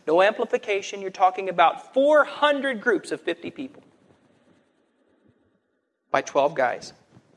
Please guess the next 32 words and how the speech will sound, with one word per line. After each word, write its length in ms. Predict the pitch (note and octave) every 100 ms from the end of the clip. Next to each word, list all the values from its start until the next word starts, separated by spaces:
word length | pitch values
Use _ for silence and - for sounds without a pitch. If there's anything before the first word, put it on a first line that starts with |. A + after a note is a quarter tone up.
| _ _ _ - _ -
Uh, 160 | E3 D3 -
I, 240 | F#3+ -
I 20 | F#3+
don't 120 | G3
know 100 | F#3
if 100 | F#3
you've 100 | E3
ever 220 | E3 D3+
had 400 | D3 D#3 C#3+ C#3+
to 380 | - C#3+ C3 B2+ C3+
direct 400 | C#3 D3 D3 D3
or 160 | C3+
lead 400 | C3 D#3 D3 C#3 - _ _ _ _ _ _ _
something, 600 | - - F#3+ E3+ B2+ B2 - - _ _ F#4+
but, 400 | F3 D#3 D3 -
um, 300 | D#3 D3 C#3 - - _
people 600 | - E4+ - G#3+ F#3 - - - - F3
don't 380 | G#3 G#3+ G#3+
do 440 | F3 G#3 G3 F#3 - _ _ F3
just 340 | F3 F#3 -
what 140 | F3 E3
you 160 | E3+
ask 260 | E3 D#3+ -
them 140 | D3
to 120 | B2+
do. 300 | C3 C3+ B2+ - - _ - - _ _ _ _ _ - _ _ _ _ _ _ _ _ _ -
So, 120 | -
I, 120 | C#3 - - - A#3+
you 60 | D#3
know, 200 | C3 B2+ - - _
side 280 | - E3 D#3+
note, 220 | C#3 C3